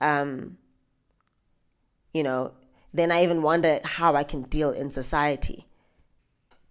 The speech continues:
People are generally sincere in their motives, in their questions, um, in their approaches.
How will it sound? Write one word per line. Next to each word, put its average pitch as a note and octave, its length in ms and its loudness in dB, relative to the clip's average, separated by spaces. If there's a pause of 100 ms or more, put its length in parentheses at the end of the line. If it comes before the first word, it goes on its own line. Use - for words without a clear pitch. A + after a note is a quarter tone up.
People C#4 320 2
are F3+ 100 6
generally D3 640 0
sincere B2+ 640 -8 (560)
in C#3+ 200 -2
their C3 140 0
motives, B2+ 680 -4
in C#3 140 -8
their C3 140 -8
questions, B2 760 -10 (520)
um, B2 540 -10 (500)
in F#3 180 2
their F#3 140 4
approaches. - 720 -4